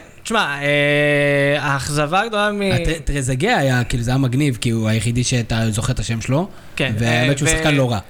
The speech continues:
Speaker 1: החלק המבאס זה שהם השאירו בבית את נדווד, יש גם למצרים גם את נדווד, אה, אבל באמת, אה, אני חושב שמצרים, אם היית שואל לפני חודשיים,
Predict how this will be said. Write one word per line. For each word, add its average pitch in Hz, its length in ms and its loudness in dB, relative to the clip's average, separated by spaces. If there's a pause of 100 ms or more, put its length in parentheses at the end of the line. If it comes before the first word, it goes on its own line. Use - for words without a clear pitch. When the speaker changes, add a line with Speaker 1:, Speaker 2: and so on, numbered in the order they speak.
(140)
Speaker 1:
החלק 170 400 -2
המבאס 160 380 0
זה 156 80 -2
שהם 147 220 0
השאירו 156 240 2
בבית 156 340 0
את 147 120 -8
נדווד, 139 480 -2 (220)
יש 139 160 0
גם 143 280 0
למצרים 143 380 0
גם 156 140 2
את 135 140 -6
נדווד, 208 400 0 (400)
אה, 151 60 0 (520)
אבל 143 360 0
באמת, 151 580 -2
אה, 147 60 2
אני 143 100 0
חושב 175 160 0
שמצרים, 160 720 0
אם 160 120 -2
היית 156 180 0
שואל 151 260 0
לפני 151 420 0
חודשיים, 156 720 -2